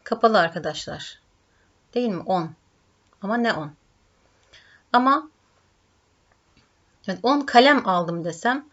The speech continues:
e, kalem ne yapacak? Bunu açıklayacak. O yüzden bu kalem ne oluyor? Temyiz oluyor. Değil mi arkadaşlar? Ben senden daha büyüğüm. Ne yönden daha büyük? Değil mi? Ne yönden daha büyüklük kastediliyor?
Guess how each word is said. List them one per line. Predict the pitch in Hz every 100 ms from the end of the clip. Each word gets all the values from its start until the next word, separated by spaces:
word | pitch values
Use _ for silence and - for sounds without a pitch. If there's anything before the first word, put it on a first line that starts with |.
| _ - - _ _ -
e, | 165 165 175
kalem | 233 226 233
ne |
yapacak? | 220 190 170 180 - - _ _ _ _ -
Bunu | 196
açıklayacak. | 190 - 220 226 226 226 233
O |
yüzden | 220 185 180
bu | 180
kalem | 214 202 214
ne |
oluyor? | 196 170 202
Temyiz | 208 185 190 190 175
oluyor. | 156 151 - - -
Değil | 214
mi | 196
arkadaşlar? | 185 - 170 - 185
Ben | 247
senden | 254 226 226 240
daha | 220 226 202
büyüğüm. | 170 160 - _ _ _ _ _ _ _ _ _ -
Ne | 175 202 262
yönden | 254 190 175 170
daha | 170 165
büyük? | 160 185 392 - - - _ _ _ _ _ _ _ -
Değil | 247
mi? | 285 185
Ne | 196
yönden | 190 170 165 165
daha | 160 175
büyüklük | 160 160 - -
kastediliyor? | 156 - 156 160 202 285